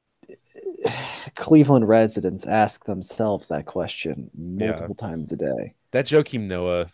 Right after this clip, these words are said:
Speaker 2: fucking clip is so funny.
Speaker 1: Yeah.
Speaker 2: I never heard it. Never heard anybody but going on vacation to Cleveland.
Speaker 1: <laughs> Yeah.
Speaker 2: I would go for the Rock and Roll Hall of Fame. I think that would be cool.
Speaker 1: <sighs>
Speaker 2: That's it.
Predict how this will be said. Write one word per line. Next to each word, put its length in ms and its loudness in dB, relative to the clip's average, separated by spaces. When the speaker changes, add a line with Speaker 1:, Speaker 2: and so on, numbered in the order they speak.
Speaker 2:
fucking 240 -12
clip 240 -8
is 80 -8
so 200 -4
funny. 440 -10
Speaker 1:
Yeah. 320 2
Speaker 2:
I 100 2
never 240 4
heard 160 8
it. 100 6
Never 200 4
heard 60 8
anybody 280 6
but 200 0
going 260 4
on 200 4
vacation 440 2
to 60 -4
Cleveland. 640 -4
Speaker 1:
<laughs> 480 -20
Yeah. 200 8
Speaker 2:
I 120 4
would 160 4
go 120 8
for 140 4
the 80 6
Rock 260 4
and 80 -4
Roll 120 2
Hall 200 4
of 60 -8
Fame. 260 -2
I 60 2
think 140 -4
that 80 2
would 80 -2
be 100 -12
cool. 340 -10
Speaker 1:
<sighs> 1300 -16
Speaker 2:
That's 240 -12
it. 240 -8